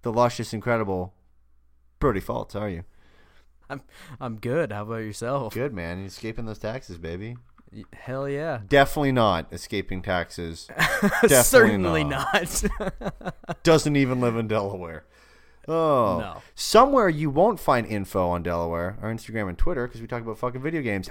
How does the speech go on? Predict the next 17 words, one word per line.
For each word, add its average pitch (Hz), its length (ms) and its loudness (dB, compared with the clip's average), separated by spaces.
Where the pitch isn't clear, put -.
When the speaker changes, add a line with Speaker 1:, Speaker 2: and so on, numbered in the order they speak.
Speaker 1:
at 175 280 2
Diggity 208 280 0
Podcast. 175 680 6
Follow 147 240 2
us 139 120 0
there. 165 140 0
Subscribe 160 360 -2
to 147 100 -4
our 156 60 -4
YouTube 139 160 -12
channel, 131 240 -2
Diggity, 101 640 -4
right 104 160 0
underneath 92 460 -4
Blackstreet's 87 800 -4
No 92 200 -2
Diggity. 82 460 -8